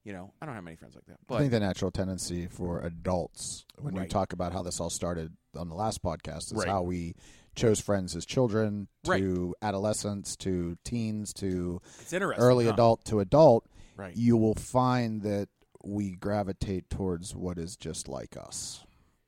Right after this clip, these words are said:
Speaker 2: And
Speaker 1: Yeah.
Speaker 2: it's a challenge to sit back and say,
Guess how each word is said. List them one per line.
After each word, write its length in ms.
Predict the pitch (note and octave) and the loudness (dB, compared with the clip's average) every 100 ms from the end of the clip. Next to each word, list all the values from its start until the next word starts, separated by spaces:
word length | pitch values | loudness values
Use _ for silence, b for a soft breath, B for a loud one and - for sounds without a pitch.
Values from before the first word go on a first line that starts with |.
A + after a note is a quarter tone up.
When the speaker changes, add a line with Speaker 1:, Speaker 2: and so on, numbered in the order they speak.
| _ - | _ -6
Speaker 2:
And 120 | G#2 | 0
Speaker 1:
Yeah. 120 | D3 | 2
Speaker 2:
it's 140 | C#3+ G#2 | 2 0
a 60 | |
challenge 640 | G2 - G#2+ B2+ G2+ D#2+ - | -4 -2 0 0 -2 -8 -6
to 120 | F#2 | -6
sit 300 | F2 - A2+ | -4 -4 -2
back 300 | A2 G2+ - - | 0 -2 -2 -8
and 160 | F2+ | -8
say, 460 | - A2+ G#2+ F2+ | -4 0 0 -2